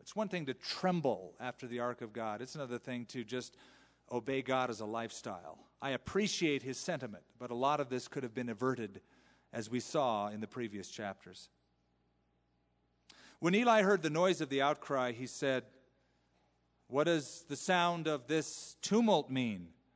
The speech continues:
And the man came quickly and told Eli.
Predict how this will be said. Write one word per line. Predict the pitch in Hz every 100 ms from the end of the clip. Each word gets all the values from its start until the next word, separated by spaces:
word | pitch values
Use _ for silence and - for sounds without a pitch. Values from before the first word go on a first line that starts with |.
| _ _ _ _ _ _ _ _ _ _ _ _ _
And | - 113
the |
man | 117 131 139
came | - 139 131 127
quickly | - 165 - 131
and | 120
told | - 131 127
Eli. | 120 117 101 85